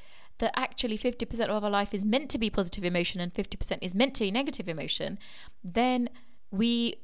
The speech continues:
would appreciate that this is just how it's meant to be and we wouldn't want to overeat. I know in my journey, when I initially started overeating, which I'd been doing for decades, I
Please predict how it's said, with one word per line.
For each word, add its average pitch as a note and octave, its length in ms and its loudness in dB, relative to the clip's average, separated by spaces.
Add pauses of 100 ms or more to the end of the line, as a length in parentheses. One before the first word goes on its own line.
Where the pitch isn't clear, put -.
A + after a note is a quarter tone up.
(220)
would A3 480 4 (260)
appreciate A3+ 720 4
that - 300 0 (360)
this B3+ 280 0
is C4+ 80 0
just - 220 2
how A#3 120 4
it's - 160 -2
meant G#3 160 0
to - 100 2
be G3 280 0
and F#3 160 -2
we G3 80 -2
wouldn't A3+ 280 -2
want G#3 260 -2
to F#3 180 2
overeat. E3 460 -4 (960)
I C#4+ 60 12
know G#4+ 160 10
in E4 80 6
my C4+ 200 8
journey, G3 360 6
when G3 120 4
I G#3+ 80 2
initially B3+ 640 4
started A#3+ 500 8
overeating, F#3+ 880 4 (1700)
which A3+ 240 12
I'd A3 140 10
been A3 160 10
doing G#3+ 320 8
for - 100 0
decades, G3 880 4 (380)
I A3+ 640 6